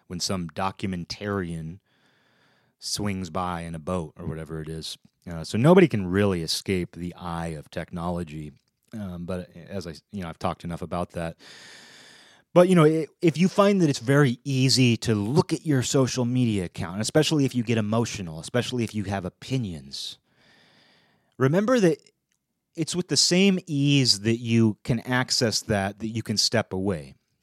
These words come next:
It's just as easy to come as it is e-, as it is easy to go.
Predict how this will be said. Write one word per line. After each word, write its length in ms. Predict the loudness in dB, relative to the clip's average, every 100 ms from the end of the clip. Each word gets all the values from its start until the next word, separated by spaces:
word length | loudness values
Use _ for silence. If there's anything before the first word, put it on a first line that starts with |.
| _
It's 180 | -8 -6
just 280 | 2 4 4
as 140 | 0
easy 400 | 2 2 2 0
to 120 | 0 -4
come 400 | 0 0 0 -2
as 160 | -6
it 80 | -4
is 180 | -4 -4
e-, 160 | -4 -6
as 400 | -6 -4 -4 -4
it 100 | -2
is 140 | -2
easy 280 | -2 -6 -6
to 140 | -8 -10
go. 400 | -6 -8 -8